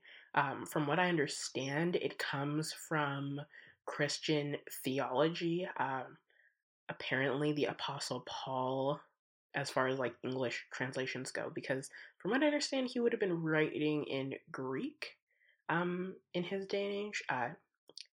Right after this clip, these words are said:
either way, moving on. So the idea of the spiritual body, like I said, uh, according to my understanding, comes from Christian theology and some of Paul's writing on the subject of, uh, the everlasting kingdom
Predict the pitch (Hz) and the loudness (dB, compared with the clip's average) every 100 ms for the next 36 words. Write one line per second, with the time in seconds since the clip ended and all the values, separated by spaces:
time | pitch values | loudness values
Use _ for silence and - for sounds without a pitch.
0 | - 185 151 135 135 147 147 135 135 135 | -4 2 4 4 0 -2 -2 -2 0 -2
1 | 139 165 - - - - 170 151 143 135 | -4 -6 -14 -20 -10 0 4 4 4 2
2 | 139 151 151 143 151 156 156 156 - 131 | 0 -2 2 2 6 4 4 0 -2 -6
3 | - 131 123 123 127 151 - _ _ - | -4 -6 -4 -4 -6 -8 -10 _ _ -10
4 | 135 - 135 135 127 127 123 - - - | -4 -4 -2 -2 -2 -2 -6 -8 -20 -4
5 | 127 120 - 175 160 147 143 131 - 120 | 0 0 2 4 6 4 2 0 -2 -2
6 | 131 139 139 - 135 135 143 - 127 127 | -2 -2 -2 0 0 0 0 0 0 0
7 | - _ - - 139 - 131 127 131 - | -6 _ -2 0 2 0 -2 -4 -6 -8
8 | - 135 131 123 135 156 135 131 135 - | -10 -4 -2 0 -2 -2 -2 -2 -2 -6
9 | - - - 147 139 131 - 156 135 - | -18 -20 -4 -2 0 -2 0 0 0 -6
10 | - 139 131 143 143 139 135 135 151 160 | 0 2 2 2 2 2 0 0 2 2
11 | 160 160 165 165 160 - 135 135 135 135 | 4 2 4 2 2 0 0 0 -2 -6
12 | - - - 135 131 139 139 143 135 131 | -14 -18 -6 -4 -2 -4 0 2 2 2
13 | 135 135 _ - 156 151 156 135 139 - | -2 -6 _ 4 8 10 12 12 10 6
14 | 151 135 - 139 139 143 143 151 | 0 -2 -2 -2 2 2 4 0